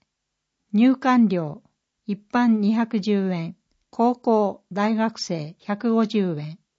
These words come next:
中学生以下無料。会場問い合わせ先、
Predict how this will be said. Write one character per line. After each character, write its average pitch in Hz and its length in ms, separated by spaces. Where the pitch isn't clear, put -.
中 247 240
学 247 240
生 214 240
以 202 120
下 165 300
無 180 160
料。 165 400
会 240 280
場 226 320
問 226 340
い 247 40
合 240 80
わ 240 80
せ 226 140
先、 202 540